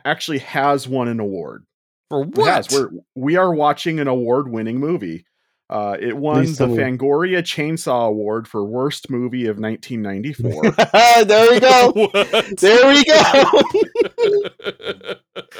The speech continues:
Speaker 1: Um,
Speaker 2: Oh, my
Speaker 1: and I
Speaker 2: expectations
Speaker 1: have,
Speaker 2: are going down.
Speaker 1: I have actually met someone who is in this movie.
Speaker 2: Really?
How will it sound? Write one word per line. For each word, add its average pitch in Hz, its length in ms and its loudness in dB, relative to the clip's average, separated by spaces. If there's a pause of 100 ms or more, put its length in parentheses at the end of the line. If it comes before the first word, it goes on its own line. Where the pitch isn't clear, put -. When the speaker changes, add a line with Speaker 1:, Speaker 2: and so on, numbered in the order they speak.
(1700)
Speaker 1:
Um, 151 720 2
Speaker 2:
Oh, 113 420 -4
my 101 100 -4
Speaker 1:
and 92 120 -2
I - 40 -2
Speaker 2:
expectations 101 320 -2
Speaker 1:
have, 220 100 -2
Speaker 2:
are 85 40 -6
going 82 220 -4
down. 76 260 -10 (460)
Speaker 1:
I 170 140 0
have 226 240 0
actually 170 400 -2
met 135 340 -2
someone 107 380 -6
who 123 200 -4
is 107 140 -8
in 107 120 -8
this 92 200 -14
movie. 80 380 -16 (420)
Speaker 2:
Really? 262 420 -2